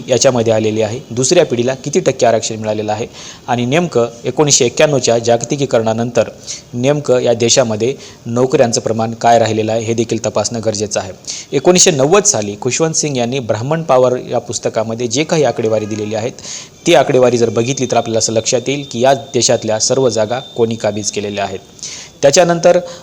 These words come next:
अरुंधती रॉय यांनी जे काही जेएनयूचा संदर्भ दिलेला आहे, तो जरी बघितला, तर आपल्याला असं दिसेल की देशभरामधल्या विद्यापीठांची अशीच अवस्था आहे, शैक्षणिक संस्थांची देखील अशीच अवस्था आहे. तिथं केवळ तीन टक्के अनुसूचित जाती आणि केवळ एक ते दीड टक्का अनुसूचित जमातीचं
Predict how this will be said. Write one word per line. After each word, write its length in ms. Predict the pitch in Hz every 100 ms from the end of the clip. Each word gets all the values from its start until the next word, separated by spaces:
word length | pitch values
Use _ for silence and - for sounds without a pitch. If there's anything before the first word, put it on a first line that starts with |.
| -
अरुंधती 420 | 127 165 185 190
रॉय 180 | 156 139
यांनी 240 | 127 127
जे 120 | 120
काही 220 | 123 127 127
जेएनयूचा 420 | 127 131 139 107
संदर्भ 360 | 127 117 117
दिलेला 300 | 113 113 117
आहे, 100 | 120 123
तो 100 | 151
जरी 200 | 170 156
बघितला, 360 | 120 113 113 117
तर 120 | 117
आपल्याला 260 | 113 113 110
असं 160 | 113
दिसेल 280 | 107 - 143 143
की 160 | 147 175 - - 120
देशभरामधल्या 840 | 123 160 160 139 127 117 113 135
विद्यापीठांची 880 | 117 110 117 160 139 117 113 113 123 - - -
अशीच 300 | 131 - 151
अवस्था 360 | 120 117 - 117
आहे, 200 | 110 135
शैक्षणिक 400 | - 120 131 120
संस्थांची 580 | - 127 - 143 123 113
देखील 300 | 113 123 127
अशीच 320 | 113 120 110
अवस्था 340 | 110 107 117
आहे. 80 | 117 135
तिथं 180 | 135
केवळ 260 | 143 113 113 - - - - 151
तीन 160 | 170
टक्के 380 | 156 131 135 139
अनुसूचित 480 | 127 123 117 117 123
जाती 360 | 113 113 143 160 - - 120
आणि 200 | 120 117
केवळ 340 | 147 139 120 135
एक 280 | 147 147 147
ते 80 |
दीड 260 | 131 135 147 127
टक्का 280 | 110 110 107
अनुसूचित 400 | 117 117 120 123
जमातीचं 580 | 110 113 110 101 101 135